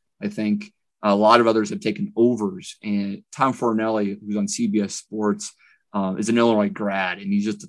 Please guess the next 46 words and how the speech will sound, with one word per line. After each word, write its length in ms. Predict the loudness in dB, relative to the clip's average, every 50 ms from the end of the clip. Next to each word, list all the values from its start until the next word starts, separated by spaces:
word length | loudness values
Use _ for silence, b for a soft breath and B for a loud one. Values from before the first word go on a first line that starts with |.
| -20 _ _ _
he's 140 | -8 -4 -4
a 60 | -2
homer 280 | 0 2 2 4 4 2
for 180 | 2 2 2 2
Illinois. 520 | 2 4 4 4 2 2 2 0 0 -2
I 360 | -4 -6 -12 -20 _ _ _ 0
totally 280 | 4 4 6 6 4 4
get 200 | 2 -2 -2 -2
it. 100 | -2 0
I'd 200 | 2 2 2 2
do 160 | 2 0 2
the 60 | 2
same 240 | 2 0 0 0 -2
thing 160 | 0 0 0
if 80 | 2 2
I 120 | 2 2
was 140 | 0 0 -2
on 140 | -4 -4 -4
that 160 | -6 -8 -8
show, 160 | -8 -10 -10
probably 320 | -6 -4 -4 -2 -2 -2 -4
for 100 | -4 -4
Nebraska. 560 | -6 -6 -6 -8 -8 -10 -12 -10 -8 -6 -6
But, 320 | -2 0 0 0 0 B B B B B B 2
I 100 | 4 4
mean, 160 | 4 4 2
he's 180 | 2 0 0 2
like, 240 | 2 2 2 2 -2
you 60 | -4
know, 60 | -4
they 60 | -2
got 180 | 2 2 2 2
all 60 | 2
these 140 | 0 -2 -4
super 180 | -8 -12 -10
seniors, 800 | -10 -4 0 2 2 2 2 2 2 2 4 6 6 6 6 2 -4 -4
and 280 | -4 -2 -2 -2 -2
they 100 | -2 -2
got 280 | 0 0 0 0 0 -2 _ _ _ _ _ -8
two 200 | -2 2 4 6
N 80 | 6 6
F 140 | 6 6 6
L 160 | 6 6 6
potential 440 | 4 0 0 2 2 2 0 0 0
linemen, 840 | 2 4 4 4 4 4 2 2 2 2 2 2 2 0 0 -2 -2
and, 580 | -4 -2 -2 0 0 0 -2 -4 -4 -6 -6